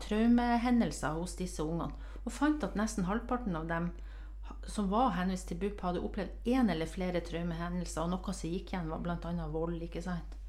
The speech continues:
Eh, og i, av de igjen så var det faktisk så mange som over førti prosent der det ikke sto noe i henvisningen om dette.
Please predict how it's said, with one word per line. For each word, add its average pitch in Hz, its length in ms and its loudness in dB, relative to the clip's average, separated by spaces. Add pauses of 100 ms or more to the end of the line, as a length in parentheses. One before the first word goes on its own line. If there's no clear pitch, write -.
(480)
Eh, 196 380 2 (200)
og 247 360 2 (1300)
i, 220 120 -4
av 247 240 4
de 240 100 2 (100)
igjen 190 260 6
så 226 160 -2
var 285 140 6
det 269 100 2
faktisk 285 400 -4
så 190 60 -2
mange 226 300 4
som 175 260 0 (240)
over 226 280 4
førti - 420 -2
prosent 196 420 -2
der 180 120 2
det 196 140 0
ikke - 300 -2
sto 285 320 0
noe 180 140 6
i 170 80 0
henvisningen 190 560 2
om 165 100 0
dette. - 300 -2